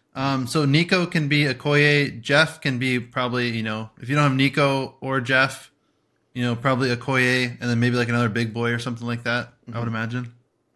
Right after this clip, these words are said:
Speaker 2: Well, Jeff's,
Speaker 1: Uh.
Speaker 2: Jeff's tricky. I feel you kinda need Jeff in a Prof X deck.
Speaker 1: Prof
Speaker 2: I
Speaker 1: X,
Speaker 2: think
Speaker 1: yeah.
Speaker 2: maybe think about, like, we'll get into high Evo build later, but that, maybe try the high Evo build if you don't have Jeff, 'cause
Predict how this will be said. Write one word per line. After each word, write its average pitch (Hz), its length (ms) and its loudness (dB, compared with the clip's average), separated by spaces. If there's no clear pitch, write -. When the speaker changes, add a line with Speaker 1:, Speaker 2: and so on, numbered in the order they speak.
Speaker 2:
Well, 143 140 -4
Jeff's, 175 360 -2
Speaker 1:
Uh. 117 220 -4
Speaker 2:
Jeff's 175 320 -2
tricky. 185 420 -6
I 139 80 -8
feel - 260 0
you 139 140 -10
kinda 165 300 -4
need 139 220 -6
Jeff 117 360 -6
in 123 140 -8
a 101 220 -6
Prof 104 280 -2
X 104 220 -6
deck. 104 380 -10
Speaker 1:
Prof 127 240 -4
Speaker 2:
I 127 140 2
Speaker 1:
X, 120 100 -6
Speaker 2:
think 120 120 -6
Speaker 1:
yeah. 110 100 -4
Speaker 2:
maybe 147 440 -6
think 131 280 -8
about, 113 460 -2
like, 127 200 -2
we'll 135 160 0
get 160 140 -2
into 143 180 -4
high 127 200 0
Evo 127 260 -2
build 117 260 -2
later, 113 400 -4
but 117 260 2
that, 127 340 2
maybe 135 220 -6
try 135 160 0
the 123 100 0
high 113 200 -2
Evo 113 220 -6
build 104 240 -4
if 104 100 -10
you 110 60 -8
don't 110 160 -4
have 101 180 -6
Jeff, 95 280 -6
'cause 107 140 -10